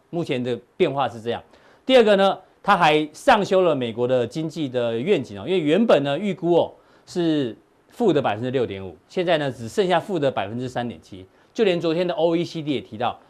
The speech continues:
他也是上修全球的这个G D P哦，就衰退幅度没那么重，这也是好消息。那同时他还说，F E D呢还有很多的经济刺激，这个留在后面可以使用。那为什么美股没有涨呢？因为哦，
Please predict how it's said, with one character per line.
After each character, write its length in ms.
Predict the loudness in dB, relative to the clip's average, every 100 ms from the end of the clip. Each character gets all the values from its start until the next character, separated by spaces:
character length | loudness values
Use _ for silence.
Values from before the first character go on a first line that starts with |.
| -8
他 100 | -2
也 100 | -2
是 260 | -2 -4 -4
上 240 | 0 -2
修 200 | 0 -2
全 220 | 0 -6 -6
球 180 | -6 -6
的 120 | -6
这 120 | -6
个 60 | -6
G 160 | -8
D 140 | -10 -8
P 140 | -8
哦， 60 | -8
就 80 | -6
衰 200 | -2 -2
退 100 | -2
幅 140 | -4
度 120 | -6
没 140 | -6 -6
那 100 | -6
么 80 |
重， 180 | 0 0 -2 _ -10
这 140 | -2
也 80 | 0
是 100 | 0
好 140 | -2
消 200 | -2 -2
息。 240 | -4 -8 -20 _ -20 -8
那 100 | -2
同 160 | -2
时 120 | -2
他 140 | 0 0
还 100 | 2
说 200 | 0 0
，F 280 | 0 -2 -2
E 40 |
D 120 | -2
呢 140 | -4 0
还 100 | 0
有 80 |
很 160 | 0 -6
多 180 | -8 -6
的 180 | -4 -4 -8 _ _
经 180 | -2 -2
济 200 | 0 -2
刺 240 | -2 -6
激， 300 | -4 -6 -8 -12 _ _ _
这 100 | -4
个 200 | -2 -2
留 120 | -2
在 140 | -2
后 100 | -2
面 140 | -2 -6
可 140 | -6
以 80 | -6
使 260 | -8 -14 -6
用。 200 | -6 -6 _ _
那 80 | 0
为 120 | 0
什 100 | 0
么 60 |
美 160 | -4 -6
股 120 | -6
没 120 | -8
有 100 | -8
涨 180 | -8 -12 -18
呢？ 80 | -20
因 160 | -10 -6
为 100 | -6
哦， 100 | -8